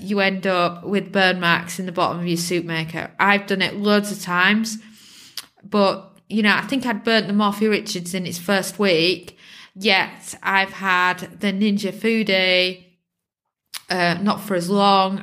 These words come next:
and, you know, there's no burn marks on it at all. I think the, one of the things that I love about the Ninja as well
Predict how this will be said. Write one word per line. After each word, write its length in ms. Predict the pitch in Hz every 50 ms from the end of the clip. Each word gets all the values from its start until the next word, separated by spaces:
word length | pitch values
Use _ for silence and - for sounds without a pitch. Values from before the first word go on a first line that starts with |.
| -
and, 560 | - 175 175 180 175 180 180 180 185 185 185 170 - - - 180
you 80 | 202 185
know, 160 | 190 180 180
there's 220 | 175 196 170 -
no 140 | 196 190 185
burn 340 | 170 165 190 190 180 180 180
marks 280 | 185 180 170 175 -
on 120 | - 180 170
it 120 | 170 170 175 -
at 120 | - -
all. 440 | 202 185 170 165 160 156 165 170 - - - - - - - -
I 140 | - 190 190
think 440 | - - 196 196 - - - - - _ _ _ _
the, 240 | - 196 220 214 202 196 190 214 226
one 100 | 220 214
of 80 | 214 202
the 80 | 202 208
things 280 | 214 214 196 196 190
that 140 | - - -
I 40 | 165
love 180 | 202 202 190
about 220 | 185 175 175 160 160
the 80 | 180 190
Ninja 400 | 196 214 220 220 214 208 202 180
as 160 | 180 180 -
well 580 | 196 190 180 165 165 180 220 233 - - -